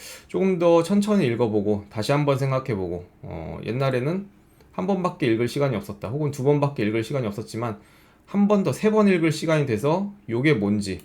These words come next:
그 다음에 이것 중에 뭔지 조금 가려낼 수 있는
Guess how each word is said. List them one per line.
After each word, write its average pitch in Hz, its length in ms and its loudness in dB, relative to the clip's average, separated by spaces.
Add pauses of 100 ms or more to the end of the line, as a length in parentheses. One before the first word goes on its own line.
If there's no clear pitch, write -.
(680)
그 - 20 -14
다음에 139 220 0
이것 139 160 2
중에 139 180 0
뭔지 135 420 0
조금 165 480 -2 (280)
가려낼 139 380 0
수 143 140 -6
있는 117 540 -4